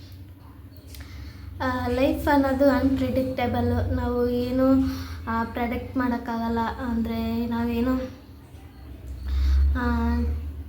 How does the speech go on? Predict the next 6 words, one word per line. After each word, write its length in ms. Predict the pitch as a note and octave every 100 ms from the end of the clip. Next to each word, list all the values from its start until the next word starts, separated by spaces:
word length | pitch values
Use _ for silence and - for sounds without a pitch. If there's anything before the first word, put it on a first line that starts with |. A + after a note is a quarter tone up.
| -
ಅಂದ್ರೆ 380 | C4+ C4 B3+ C4
ಚೂಸ್ 240 | D#4 D#4+
ಮಾಡೋಕ್ಕಾಗಲ್ಲ 640 | D4 C4 B3+ C4 A#3+ A#3+
ಅಂತಾನೆ 400 | A3+ A3 A#3 B3+
ಹೇಳ್ಬೋದು. 580 | B3 A3+ A#3 A3+ C#4+ - - - - -
ಆ, 320 | A#3 A3+ A3+